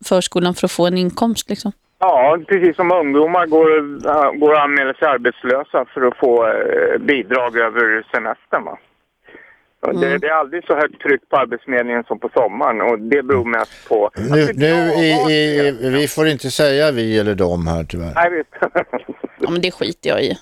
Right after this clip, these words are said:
Speaker 2: <laughs> Ja, det var en, det var en tanke och jag tror
Speaker 1: Ja,
Speaker 2: att
Speaker 1: men bra.
Speaker 2: det är så.
Speaker 1: Tack för
Speaker 3: Ja,
Speaker 1: den.
Speaker 3: tack snälla. Jag tror
Speaker 2: Ja,
Speaker 3: att
Speaker 2: ja.
Speaker 3: du, du har nog närmat dig pudelns kärna, som det heter. Tack så mycket för det.
Speaker 2: Ha det bra.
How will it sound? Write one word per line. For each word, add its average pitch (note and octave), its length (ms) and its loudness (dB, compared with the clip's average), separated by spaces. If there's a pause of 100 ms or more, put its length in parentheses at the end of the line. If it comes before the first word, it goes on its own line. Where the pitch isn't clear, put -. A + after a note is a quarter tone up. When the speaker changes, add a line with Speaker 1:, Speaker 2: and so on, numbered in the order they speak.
(440)
Speaker 2:
<laughs> - 300 -4 (1300)
Ja, G#3 260 2
det G3+ 80 0
var G3 120 2
en, F#3+ 80 -4
det G3+ 80 0
var F#3+ 80 4
en F3+ 80 -2
tanke E3+ 440 0
och D#3+ 60 4
jag E3 160 2
tror G#3+ 120 -2
Speaker 1:
Ja, B3+ 100 2
Speaker 2:
att - 80 -2
Speaker 1:
men D4+ 140 0
bra. D4 100 2
Speaker 2:
det E4+ 100 2
är E4+ 40 -2
så. D3+ 200 -6
Speaker 1:
Tack - 120 0
för B2+ 240 2
Speaker 3:
Ja, - 160 2
Speaker 1:
den. A#3 180 -4
Speaker 3:
tack G3+ 240 -2
snälla. G#3 400 0 (360)
Jag E3 180 2
tror G3 140 2
Speaker 2:
Ja, G3 40 2
Speaker 3:
att G#3+ 120 -4
Speaker 2:
ja. - 120 -4
Speaker 3:
du, F#3+ 320 0
du F#3 580 2
har G3 220 2
nog F#3 480 2
närmat F3+ 420 0
dig F#3+ 240 2
pudelns F3 420 2
kärna, E3+ 420 0
som F3 220 0
det E3+ 80 2
heter. A2+ 340 0
Tack G3 260 0
så G#3 120 -2
mycket G#3 300 0
för G3+ 100 2
det. E3+ 280 0 (440)
Speaker 2:
Ha D3+ 80 0
det F3 60 2
bra. E3+ 160 0